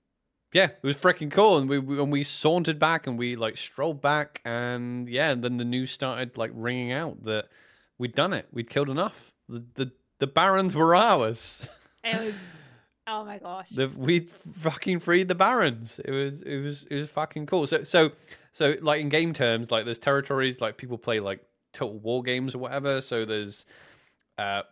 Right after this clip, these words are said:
Speaker 1: we haven't taken the entirety of the Barons, but we have taken
Speaker 2: No.
Speaker 1: enough of the Barons to make it an Imperial territory,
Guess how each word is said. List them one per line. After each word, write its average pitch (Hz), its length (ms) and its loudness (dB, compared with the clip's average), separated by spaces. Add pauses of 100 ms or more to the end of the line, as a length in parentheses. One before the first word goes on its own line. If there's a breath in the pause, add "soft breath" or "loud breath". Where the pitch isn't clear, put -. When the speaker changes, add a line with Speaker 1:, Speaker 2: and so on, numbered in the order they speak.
Speaker 1:
we 131 80 -10
haven't 156 260 -2
taken 123 280 -4
the 110 100 -4
entirety 117 540 0
of - 20 -4
the 101 60 -10
Barons, 90 420 -10
but 117 140 -8
we 117 140 -6
have 117 100 -4
taken 123 260 -8
Speaker 2:
No. 110 80 -4
Speaker 1:
enough 113 240 -4
of 120 60 -8
the 110 60 -8
Barons 101 520 -8
to 113 120 -12
make 104 280 -12
it - 240 -14
an 127 80 -8
Imperial 170 480 -4
territory, 165 640 0